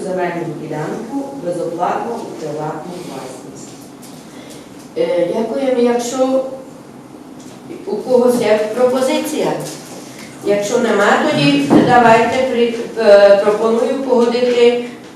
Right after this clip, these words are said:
Speaker 2: е, даний проект рішення в цілому та винести на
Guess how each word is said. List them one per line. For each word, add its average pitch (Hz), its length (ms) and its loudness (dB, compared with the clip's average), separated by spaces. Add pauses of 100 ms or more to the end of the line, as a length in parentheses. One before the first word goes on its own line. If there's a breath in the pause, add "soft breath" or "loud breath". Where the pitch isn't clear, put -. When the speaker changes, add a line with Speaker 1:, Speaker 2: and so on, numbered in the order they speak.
(140)
Speaker 2:
е, 196 600 8
даний 220 260 6
проект 190 360 2
рішення 175 360 -2 (100)
в - 80 -8
цілому 269 240 0
та 262 220 2
винести 196 460 2
на - 80 2